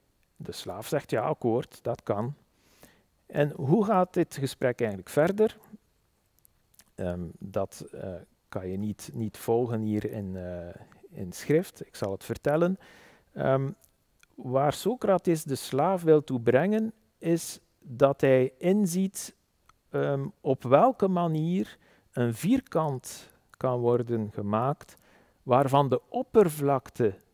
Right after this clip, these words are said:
tweemaal zo groot is als het oorspronkelijke vierkant. En dus eerst, in eerste instantie, zegt de slaaf: "Wel, we moeten de zijden verdubbelen. Ja, we moeten de zijden dubbel zo lang maken."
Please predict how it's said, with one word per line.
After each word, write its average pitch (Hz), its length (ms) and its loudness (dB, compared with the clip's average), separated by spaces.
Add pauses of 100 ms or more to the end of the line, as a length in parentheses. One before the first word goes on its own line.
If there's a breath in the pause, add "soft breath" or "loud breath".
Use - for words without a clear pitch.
tweemaal 180 640 0
zo 135 200 -2
groot 120 480 -4
is - 280 -6 (100)
als 107 200 -4
het - 120 -18
oorspronkelijke 101 840 -4
vierkant. - 640 -14 (880 soft breath)
En 147 140 0
dus 156 280 0
eerst, 208 680 0
in 120 180 -2
eerste 160 340 0
instantie, 151 760 -4
zegt 180 260 -2
de 160 60 2
slaaf: 147 420 -2 (260 soft breath)
"Wel, 151 460 4
we 135 100 6
moeten 147 320 4
de 117 120 0
zijden 139 520 4
verdubbelen. 98 640 -4 (640)
Ja, 151 300 -8
we 127 60 -8
moeten 113 260 -4
de 107 100 -2
zijden 131 440 2
dubbel 123 260 0
zo 104 200 -6
lang 101 240 -6
maken." 95 360 -12